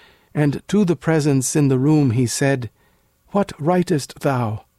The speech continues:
The vision raised its head, and with a look made of all sweet accord, answered, "The names of those who love the Lord." "And is mine one?"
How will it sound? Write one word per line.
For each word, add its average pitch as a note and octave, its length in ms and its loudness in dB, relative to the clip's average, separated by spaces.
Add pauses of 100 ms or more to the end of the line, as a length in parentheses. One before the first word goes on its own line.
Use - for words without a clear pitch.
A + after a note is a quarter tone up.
(920)
The A#2 100 -4
vision B2+ 500 2
raised D3 420 2
its B2 160 -2
head, B2 420 -2 (720)
and B2 120 -2
with D3+ 160 0
a E3 80 4
look F3+ 440 0
made D#3 220 2
of D3+ 140 0
all F3 480 2
sweet F3+ 480 0
accord, C#3 640 0 (500)
answered, C3+ 580 0 (420)
"The - 100 -4
names C#3+ 600 2
of A2+ 180 -4
those C3+ 560 0
who C3 140 0
love B2+ 440 0
the B2 100 0
Lord." B2 540 -2 (680)
"And C#3+ 220 2
is C#3+ 180 0
mine E3 380 2
one?" F#3 440 2